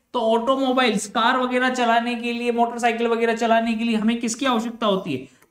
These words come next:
फ्यूल की आवश्यकता होती है भाई साहब, वाटर की थोड़ी ना आवश्यकता होती है। नेक्स्ट अगला क्वेश्चन दोस्तों, जल्दी जल्दी से करेंगे, फटाफट से जवाब देते जाइए बस। बहुत ही इंपॉर्टेंट दोस्तों क्वेश्चन है,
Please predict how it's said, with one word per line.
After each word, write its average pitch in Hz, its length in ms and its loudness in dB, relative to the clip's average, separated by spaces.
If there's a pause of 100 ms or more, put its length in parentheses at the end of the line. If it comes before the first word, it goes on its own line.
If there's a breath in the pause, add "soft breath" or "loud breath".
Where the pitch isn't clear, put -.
(120)
फ्यूल 269 320 0
की 277 160 0
आवश्यकता 214 440 0
होती 165 260 0
है 160 80 -2
भाई 156 160 -2
साहब, 175 180 -2
वाटर 208 280 0
की 214 140 -6
थोड़ी 196 220 -2
ना 226 120 0
आवश्यकता 202 380 -6
होती - 220 -12
है। - 600 -12
नेक्स्ट 277 260 2
अगला 277 200 4
क्वेश्चन 277 280 0
दोस्तों, 269 240 -2
जल्दी 269 300 0
जल्दी 311 220 0
से 320 140 -2
करेंगे, 294 320 2
फटाफट 320 400 2
से 339 140 -4
जवाब 277 340 4
देते 285 220 -4
जाइए 247 280 2
बस। 220 260 0 (220)
बहुत 330 300 6
ही 349 60 -2
इंपॉर्टेंट 285 580 0
दोस्तों 254 320 4
क्वेश्चन 247 320 4
है, 269 320 0